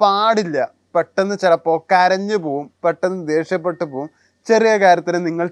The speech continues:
ചിരിച്ചും പോവും. നിങ്ങൾ ക്യൂരിയസ് ആണ്, ഇമാജിനേറ്റീവ് ആണ്, ആർട്ടിസ്റ്റിക് ആണ്, റൊമാൻറ്റിക് ആണ്. പ്രണയത്തിലൊക്കെ നിങ്ങൾ ഭയങ്കര ബോണ്ടിങ് കൂടുതലാണ്. ക്യൂരിയസ് ആയതും കൊണ്ട് കൗതുകവും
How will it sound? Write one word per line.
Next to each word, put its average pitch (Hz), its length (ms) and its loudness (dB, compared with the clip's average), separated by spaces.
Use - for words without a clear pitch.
ചിരിച്ചും 202 580 -4
പോവും. 113 220 -8
നിങ്ങൾ 240 200 -2
ക്യൂരിയസ് 233 600 0
ആണ്, 202 160 0
ഇമാജിനേറ്റീവ് 196 760 0
ആണ്, 190 120 2
ആർട്ടിസ്റ്റിക് 180 600 -2
ആണ്, 170 140 0
റൊമാൻറ്റിക് 170 760 2
ആണ്. 123 140 -8
പ്രണയത്തിലൊക്കെ 208 680 0
നിങ്ങൾ 190 200 -4
ഭയങ്കര 190 540 -2
ബോണ്ടിങ് 160 440 -4
കൂടുതലാണ്. 139 440 -4
ക്യൂരിയസ് 226 540 0
ആയതും 180 320 2
കൊണ്ട് 170 220 0
കൗതുകവും 208 680 2